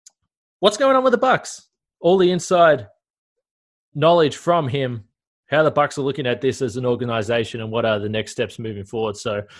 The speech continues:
Alex will be back on, and we certainly appreciate that. But for today's podcast, I am solo, if you didn't realize, and I want to go into a top five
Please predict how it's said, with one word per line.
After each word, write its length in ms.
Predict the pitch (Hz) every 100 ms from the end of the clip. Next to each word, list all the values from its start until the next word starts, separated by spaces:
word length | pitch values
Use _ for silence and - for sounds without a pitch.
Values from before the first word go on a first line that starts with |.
| - -
Alex 260 | 117 123 -
will 120 | 131
be 100 | 117
back 260 | 113 113 127
on, 140 | 120
and 80 | 113
we 80 | 104
certainly 380 | 131 110 104
appreciate 560 | 101 117 101 - 95 98
that. 220 | 160 165 - _ _ _ _ _ _ _ _ _ _ _ _ _ _ _ _
But 120 | 147 -
for 100 | 156
today's 380 | 160 185 262
podcast, 840 | - 202 135 - 110 104 - - - _ _ _ _ _ _ _ -
I 120 | 139
am 140 | 170 240
solo, 460 | - 170 139 127
if 140 | 120 117
you 60 |
didn't 200 | 120 123
realize, 600 | 110 101 95 107 147 - _ _ _ -
and 120 | -
I 60 | 151
want 240 | 156 214
to 320 | 220 220 196 156 _ _ -
go 180 | 185
into 260 | 185 165 175
a 40 |
top 320 | - - 214 214
five 640 | - 190 180 156 123